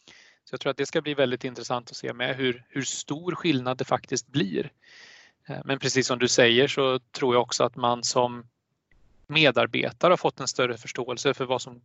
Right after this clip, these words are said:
går att göra. Det är ju svårt att som I T, eh, I T-administratör eller företagsägare eller chef någonstans säga att, "Nej, men ni kan inte jobba hemifrån."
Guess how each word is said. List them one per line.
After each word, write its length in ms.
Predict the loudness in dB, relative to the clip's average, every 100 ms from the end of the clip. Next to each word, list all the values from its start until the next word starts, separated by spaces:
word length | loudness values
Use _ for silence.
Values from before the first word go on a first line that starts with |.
| -12
går 520 | -10 -4 0 0 0
att 180 | -8 -4
göra. 380 | 0 0 -2 -8 _ _
Det 60 | -4
är 20 |
ju 60 | -4
svårt 480 | -2 0 2 2 0
att 140 | 0
som 280 | 0 0 -4 _ -20 -20 -20 _ -6
I 140 | -6
T, 240 | -2 4 4
eh, 540 | 4 -4 -16 -14 -14 -16 _ _ -20 _ _ -20 -20 -20 _ _ -8
I 120 | 0
T-administratör 840 | 2 2 2 -4 -4 0 2 4 4
eller 440 | 2 0 -2 -6
företagsägare 1080 | -2 -2 0 -4 -6 -4 -2 0 -2 -2 -2
eller 300 | -4 -6 -4
chef 380 | 0 0 0
någonstans 340 | -6 -8 -6 -2
säga 120 | -2
att, 80 | 0
"Nej, 80 | -2
men 120 | -4
ni 60 |
kan 320 | -6 0 0 0
inte 180 | -8
jobba 200 | -8 -6
hemifrån." 480 | -8 -8 -12 -16 -16